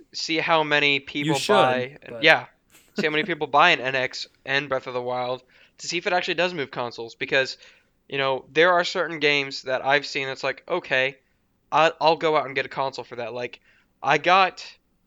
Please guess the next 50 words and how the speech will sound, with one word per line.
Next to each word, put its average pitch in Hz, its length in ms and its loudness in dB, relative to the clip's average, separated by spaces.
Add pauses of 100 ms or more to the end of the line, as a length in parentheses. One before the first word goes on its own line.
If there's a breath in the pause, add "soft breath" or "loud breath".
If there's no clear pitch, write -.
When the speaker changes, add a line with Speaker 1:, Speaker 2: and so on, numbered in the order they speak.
(300)
Speaker 1:
uh, 127 360 0
a 131 60 -4
Wii 135 220 -4 (100)
U 123 340 -2 (220)
for 123 380 -2
Wind 135 160 -6
Waker 131 280 -4
H 131 260 -4
D 123 360 -12
and 117 440 -8
Speaker 2:
Yep. 160 80 -8
Speaker 1:
Smash 113 200 -6
Brothers. - 360 -14 (320 soft breath)
I 131 100 -4
got 151 260 6
a 143 40 -2
P 151 200 -4
S 151 120 -2
three 147 260 -2
for 139 180 -6
Little 127 180 -4
Big 123 180 -4
Planet. 101 360 -14 (180)
Like, 127 120 -12
that 139 100 -4
was 139 100 -4
the 143 60 -4
only 139 100 -2
Speaker 2:
Sure. 135 60 -4
Speaker 1:
reason 131 160 -8
I 127 60 -2
got 123 200 -2
one 120 120 -10
originally, 120 440 -10
and 123 100 -10
now 117 140 -8
I 117 40 -10
love 139 180 -2
Speaker 2:
Sure. - 80 -14
Speaker 1:
it. - 80 -20 (600 soft breath)
So, 139 440 2 (680)
and 147 100 0
to 151 100 -6
see 170 540 -2
an 139 160 -4
entire 165 540 0
console, 151 460 -6
like, 131 160 -4
to 131 60 -16
buy 185 420 2